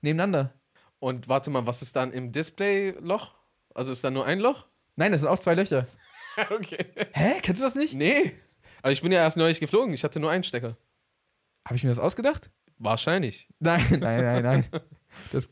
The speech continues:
Speaker 1: du bist nur nicht sehr, äh, observant of your surroundings. Warte. Flug. Nee, warte, ich mach Englisch. Airplane.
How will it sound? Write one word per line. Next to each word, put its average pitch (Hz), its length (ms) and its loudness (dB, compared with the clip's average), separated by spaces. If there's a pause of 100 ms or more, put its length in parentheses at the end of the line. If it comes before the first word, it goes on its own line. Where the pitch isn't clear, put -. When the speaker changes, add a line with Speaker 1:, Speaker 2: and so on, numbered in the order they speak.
Speaker 1:
du 135 80 -6
bist 139 180 -2
nur 143 140 2
nicht 139 220 0
sehr, 131 760 4
äh, - 20 -20 (380)
observant 127 520 2
of 123 120 -4
your 117 140 0
surroundings. 113 560 -2
Warte. 151 300 -2 (180)
Flug. - 640 -4 (380)
Nee, 113 160 -2
warte, - 180 -2
ich - 120 -10
mach 110 160 -8
Englisch. 107 280 -8 (100)
Airplane. 160 840 -2